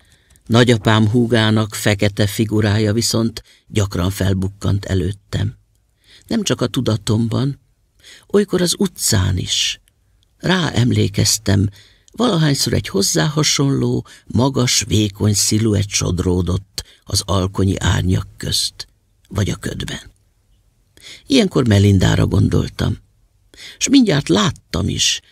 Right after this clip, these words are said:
ahogy utoljára, amint kezét összefonva figyelmesen rám néz,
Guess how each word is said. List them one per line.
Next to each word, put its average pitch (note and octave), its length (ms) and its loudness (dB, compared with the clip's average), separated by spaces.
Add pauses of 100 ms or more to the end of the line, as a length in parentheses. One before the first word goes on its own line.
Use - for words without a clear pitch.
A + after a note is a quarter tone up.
ahogy - 340 -4
utoljára, B2+ 880 0 (580)
amint G2 300 0
kezét A#2+ 440 0
összefonva G2+ 680 0
figyelmesen F#2+ 720 0
rám G2 340 0
néz, F#2+ 580 0